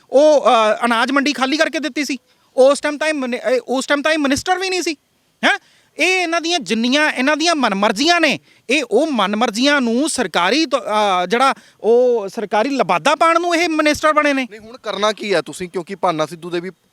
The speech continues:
Speaker 2: ਪੁਤਲੇ ਸਾੜੇ ਗਏ, ਉਸ ਤੋਂ ਬਾਅਦ ਮਾਤਾ ਚਰਨ ਕੌਰ ਦੇ ਪੁਤਲੇ ਸਾੜੇ ਗਏ, ਉਸ ਨੂੰ ਲੈ ਕੇ ਵੀ ਹੁਣ ਸੋਸ਼ਲ ਮੀਡੀਆ ਤੇ ਕਾਫੀ ਕੰਟਰੋਵਰਸੀ ਜਿਹੜੀ ਹੈ ਉਹ ਛਿੜਦੀ ਨਜ਼ਰ ਆ ਰਹੀ ਹੈ। ਤੇ ਹੁਣ ਇਹ ਜਿਹੜਾ ਤੁਹਾਡਾ ਮੋਰਚਾ ਹੈਗਾ ਉਹ ਕਿਹੜੇ ਵਾਲੇ ਪਾਸੇ ਜਾਊਗਾ? ਹੁਣ, ਹੁਣ ਆਉਣ ਵਾਲੇ ਸਮੇਂ ਦਾ ਰੋਡ ਮੈਪ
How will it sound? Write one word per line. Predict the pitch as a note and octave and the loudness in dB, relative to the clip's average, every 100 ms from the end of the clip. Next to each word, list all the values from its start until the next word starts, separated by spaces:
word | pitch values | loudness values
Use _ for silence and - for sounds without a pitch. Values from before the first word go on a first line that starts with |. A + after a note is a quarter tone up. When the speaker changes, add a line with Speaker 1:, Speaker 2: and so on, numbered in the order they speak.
| - | -14
Speaker 2:
ਪੁਤਲੇ | F#3 G3 G3+ | -8 -2 -2
ਸਾੜੇ | - F3 F3+ | 0 -4 -4
ਗਏ, | |
ਉਸ | G3 - | -6 -8
ਤੋਂ | F#3 | -6
ਬਾਅਦ | F3+ _ _ - | -6 _ _ -4
ਮਾਤਾ | D#3 D3+ F#3+ | 0 0 0
ਚਰਨ | F#3+ F3 F#3+ | -4 -6 -6
ਕੌਰ | F3+ F3+ | -4 -4
ਦੇ | E3+ | -4
ਪੁਤਲੇ | F3+ E3+ F#3 F#3 | -8 -8 -8 -6
ਸਾੜੇ | F3 D#3+ E3+ | -4 -4 -2
ਗਏ, | |
ਉਸ | G#3+ G3 | -6 -6
ਨੂੰ | G3+ | -6
ਲੈ | F#3 D#3+ | -2 -2
ਕੇ | F#3 G3 | -4 -6
ਵੀ | G#3 | -6
ਹੁਣ | G3 A3 _ _ | -10 -12 _ _
ਸੋਸ਼ਲ | F3+ F3 G#3 | -4 -2 -2
ਮੀਡੀਆ | G3+ F3+ F#3 | -4 -2 -2
ਤੇ | G3 | -4
ਕਾਫੀ | F#3+ E3 - F#3+ | -2 -4 -4 -8
ਕੰਟਰੋਵਰਸੀ | F3+ D#3+ F3 D#3+ D3+ F3+ | -8 -8 -6 -6 -8 -8
ਜਿਹੜੀ | D#3 D3+ | -6 -6
ਹੈ | G3+ | -8
ਉਹ | |
ਛਿੜਦੀ | G3 F3 E3 | -8 -10 -8
ਨਜ਼ਰ | E3+ C#3 D3+ | -10 -8 -6
ਆ | B2+ | -6
ਰਹੀ | B2+ | -8
ਹੈ। | C3 _ _ - | -14 _ _ -2
ਤੇ | A3+ | 0
ਹੁਣ | A3 B3+ A#3+ _ F3 | 2 -2 -4 _ -6
ਇਹ | A3 | -4
ਜਿਹੜਾ | G3+ A3+ A3+ A3 | -2 0 2 0
ਤੁਹਾਡਾ | G3+ F#3+ G3 | -2 -2 -2
ਮੋਰਚਾ | D#3+ D3 G3+ | -2 -4 -2
ਹੈਗਾ | F3+ D#3+ E3+ | -2 -4 -6
ਉਹ | F#3+ A#3 | -8 -8
ਕਿਹੜੇ | A3+ A3+ | -4 0
ਵਾਲੇ | A3+ A3 | 0 -2
ਪਾਸੇ | F#3+ - E3+ | -6 -6 -6
ਜਾਊਗਾ? | D3 C3+ C#3 | -4 -6 -8
ਹੁਣ, | D3 - _ - | -10 -14 _ -6
ਹੁਣ | G#3+ | 0
ਆਉਣ | G#3 G#3+ | 2 2
ਵਾਲੇ | A#3 A#3 | 0 0
ਸਮੇਂ | A3+ G#3+ | -2 -4
ਦਾ | G#3+ | -4
ਰੋਡ | G3+ F#3 | -2 -4
ਮੈਪ | F#3 E3+ | -6 -8